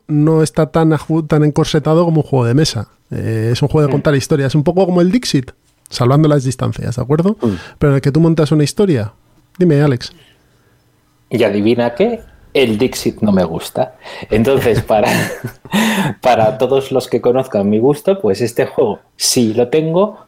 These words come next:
Speaker 3: porque soy coleccionista, porque cuando salió, eh, era difícil de encontrar y me lo compré. ¿Que me da acetilín? Pues los que me conozcáis, pues ya lo sabéis.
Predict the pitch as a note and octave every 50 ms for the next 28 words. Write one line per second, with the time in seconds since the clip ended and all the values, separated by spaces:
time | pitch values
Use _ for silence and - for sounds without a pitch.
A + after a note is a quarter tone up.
0 | _ - - - - - - G2+ G2+ - G#2+ G#2 A2+ A2 - - D3 E3 G3+ G#3
1 | G#3+ - - - G3+ G3+ G#3+ G#3+ G#3+ - - - - _ - G#3+ G3+ - - -
2 | - - F2+ F2 F2+ F2 - - F2 F2 G2+ A#2 A#2+ A#2+ A#2+ A2+ G#2+ G#2+ - _
3 | - - G#2+ G#2+ G#2 G#2 G#2 G#2 G#2+ G#2 A2+ A2 A2+ G2+ G#2 - - A#2 - -
4 | A2+ G2+ A2+ G#2 G#2 A2 G#2+ G#2 G#2 A#2+ C3 C#3+ A#2 F#2+ - G#2 G2 F#2 E2+ D#2+
5 | - - - F2+ F2+ - D#3+ C#3+ D3+ E3+ E3 - _ _ - - _ _ _ _
6 | _ - D3 C#3 C3+ B2+ B2+ C3 C3 D3 D#3+ D#3+ D3+ - - D3+ D3 - - -
7 | E3 D#3+ E3+ E3 F3+ F3+ D#3+ G#2+ F#2+ - _ _ _ - A2+ A2 - - - -
8 | A#2 A2 A2 G#2+ A2+ A2 A2 G2+ A2 - C3+ C3+ C#3+ C#3+ - - _ - G#2+ A2
9 | A2+ F#2+ - - - E2+ E2 E2+ E2+